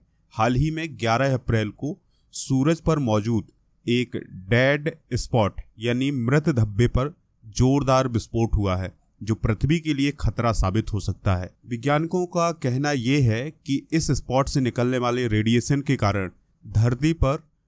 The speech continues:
गुरुवार को या शुक्रवार को जियोमैग्नेटिक स्टॉर्म, जो कि एक प्रकार का तूफान होता है,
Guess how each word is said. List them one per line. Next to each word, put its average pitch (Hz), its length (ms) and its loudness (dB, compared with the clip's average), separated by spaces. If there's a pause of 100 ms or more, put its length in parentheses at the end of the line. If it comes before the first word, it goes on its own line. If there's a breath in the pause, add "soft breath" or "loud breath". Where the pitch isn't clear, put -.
(120)
गुरुवार 139 540 2
को 160 380 -4
या 127 140 2
शुक्रवार 131 560 2
को 98 240 -6 (160)
जियोमैग्नेटिक 120 1080 0 (280)
स्टॉर्म, 127 640 2 (420)
जो 117 180 2
कि - 240 -6
एक 147 160 -4
प्रकार 117 320 2
का 131 140 -8
तूफान 127 560 -6
होता 110 320 -8
है, 117 200 -8